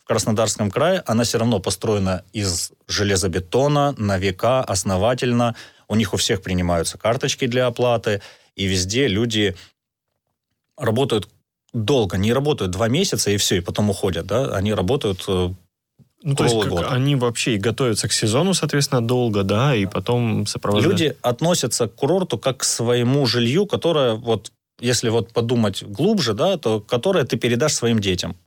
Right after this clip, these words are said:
Speaker 1: Отношение, что это все не общее чье-то, а что это свое, и вот этим очень большое отличие с Крымом.
Speaker 2: Ну и в завершении, хотя, конечно, хотелось бы продолжать и продолжать этот разговор, в завершении еще такой вопрос. Возможно, вам попадалась информация не так давно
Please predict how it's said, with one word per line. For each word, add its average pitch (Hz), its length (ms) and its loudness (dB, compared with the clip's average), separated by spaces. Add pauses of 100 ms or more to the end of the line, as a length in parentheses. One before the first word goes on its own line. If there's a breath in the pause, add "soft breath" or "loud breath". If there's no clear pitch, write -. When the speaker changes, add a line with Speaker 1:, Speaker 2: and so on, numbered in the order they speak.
(120)
Speaker 1:
Отношение, 113 640 0
что 104 200 -2
это 101 220 -2
все 110 340 0 (140)
не 113 140 2
общее 151 440 2
чье-то, 101 540 0
а 101 80 -4
что - 200 0
это 101 160 -2
свое, 123 600 2
и 104 180 -8
вот 95 220 -4
этим 110 340 0
очень 98 280 -2
большое 87 300 -2
отличие 85 420 -6
с - 80 -6
Крымом. 80 320 -4 (640 loud breath)
Speaker 2:
Ну 127 120 2
и 143 200 4
в 123 80 0
завершении, 139 680 2
хотя, 113 280 0
конечно, 110 540 2
хотелось 110 360 -2
бы 101 140 -2
продолжать 110 500 0
и - 20 -4
продолжать 127 420 0
этот 127 200 -2
разговор, 104 380 2
в 98 40 -2
завершении 113 480 0
еще 147 140 -2
такой 127 200 -2
вопрос. 160 520 2
Возможно, 113 760 0
вам 110 140 0
попадалась 117 580 0
информация 135 720 2
не 104 140 2
так 107 220 0
давно 135 460 2